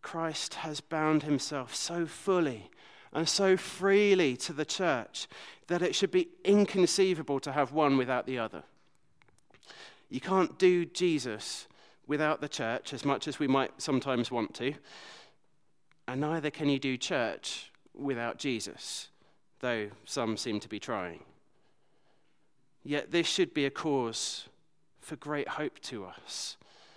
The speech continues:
because Christ cares for us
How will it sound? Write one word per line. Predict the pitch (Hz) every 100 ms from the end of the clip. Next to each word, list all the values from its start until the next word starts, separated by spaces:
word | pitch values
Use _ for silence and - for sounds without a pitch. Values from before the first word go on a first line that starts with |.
| - _ _ _ -
because | 143 170 -
Christ | - 170 170 - -
cares | - 180 175 156
for | - 120 98 92
us | - - -